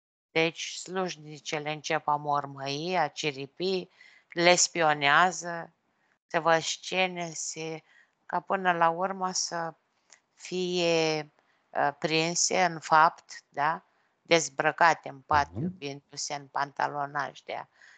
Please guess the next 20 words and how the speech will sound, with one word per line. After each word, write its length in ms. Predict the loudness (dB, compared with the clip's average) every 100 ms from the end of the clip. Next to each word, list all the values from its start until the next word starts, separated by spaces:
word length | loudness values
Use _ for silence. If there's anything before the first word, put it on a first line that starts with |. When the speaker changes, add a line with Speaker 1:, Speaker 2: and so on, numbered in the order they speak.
| _
Speaker 1:
de 120 | -4
Speaker 2:
Mhm. 80 | 0
Speaker 1:
dantelă, 720 | 0 0 -4 -2 -2 0 -2
de 640 | -2 -2 -2 -4 -6 -10 -14 _ _ _ _ _
iscoadele 1300 | -8 -6 -6 2 4 4 2 -4 -2 -2 -2 -4 -6 -12 _ _ _ _ _ _ _ _
clericilor, 1000 | 0 4 6 4 -4 -10 -10 -8 -10 -12 -20
știi? 400 | -18 -14 -14 _ _ -6
Soldații. 680 | 0 2 6 6 4 0
Speaker 2:
Da. 80 | -2 -2 _ _ -8
Speaker 1:
Miliția, 1080 | -2 0 0 -2 -2 2 4 2 0 -6 -16 _ _ _ _ _ _ -4
miliția 580 | -2 0 0 4 6
religioasă, 880 | 6 2 -2 -8 0 4 4 0 -10 -6
da? 260 | -6 -6 _ _ _ _ _ _ _
Și 200 | -12 -10
sunt, 440 | -6 -2 -2 -6 _
uh, 260 | -6 -4 -6 -12 _ _ _ _ _
spânzurate 1400 | -6 -2 4 4 4 -2 4 8 8 6 -2 -6 -8 -14
în 220 | -14 -14
piața 440 | -4 -2 -2 -4
centrală, 840 | -12 -12 -16 _ -6 -4 -4 -10